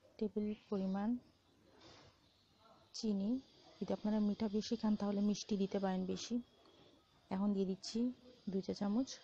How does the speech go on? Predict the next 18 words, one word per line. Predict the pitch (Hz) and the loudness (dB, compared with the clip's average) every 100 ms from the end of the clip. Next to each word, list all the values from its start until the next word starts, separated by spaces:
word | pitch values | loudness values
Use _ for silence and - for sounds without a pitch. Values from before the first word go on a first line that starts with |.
| 175 | -8
গুঁড়া | 190 185 185 | -6 -4 -6
দুধ। | 180 - - - - - - | -12 -14 -20 -20 -20 -20 -6
এখন | 196 196 | -2 0
আমি | 214 202 233 262 - - - - - - - | 2 2 0 -2 -8 -20 -20 -20 -20 -20 -10
চামচের | - 196 190 208 | -4 -2 0 -2
সাহায্যে | 196 196 175 165 - 214 - | -2 -2 -2 -4 -6 -4 -2
ভালো | 175 170 - | -2 -2 -2
করে | 190 269 - - - - - | -2 -2 -6 -20 -20 -10 -4
মিশিয়ে | 190 - 175 | -4 -4 -4
নিচ্ছি। | 175 - - 185 - - - - - - - - | -6 -8 -10 -10 -12 -20 -20 -20 -20 -20 -20 0
বন্ধুরা, | 202 190 190 226 - | 4 4 6 2 0
আমার | 180 180 175 | -2 -2 0
চ্যানেলটি | 196 202 - | 2 2 0
সাবস্ক্রাইব | - 190 - 226 226 | -2 -2 0 -2 2
করতে | 262 277 | 2 4
কিন্তু | 269 269 262 | 2 4 4
ভুলবেন | 240 240 240 | 4 6 4
না। | 190 156 | 4 0